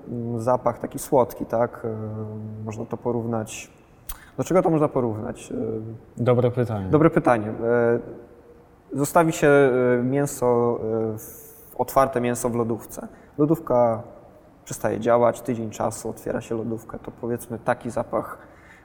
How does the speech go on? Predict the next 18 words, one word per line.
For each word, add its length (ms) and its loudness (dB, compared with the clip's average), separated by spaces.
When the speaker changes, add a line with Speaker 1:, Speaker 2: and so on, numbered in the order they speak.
Speaker 1:
e, 440 -4
jest 200 -4
odczuwalny 600 -2
w 80 -18
takich 260 -12
mieszkaniach. 400 -10
Oczywiście 360 0
na 160 6
dużo 260 2
większą 280 0
skalę, 380 0
tak? 180 -2
Bo 500 -2
nie 100 -4
moż-, 140 -4
nie 160 -6
można 260 -2
porównać 540 -4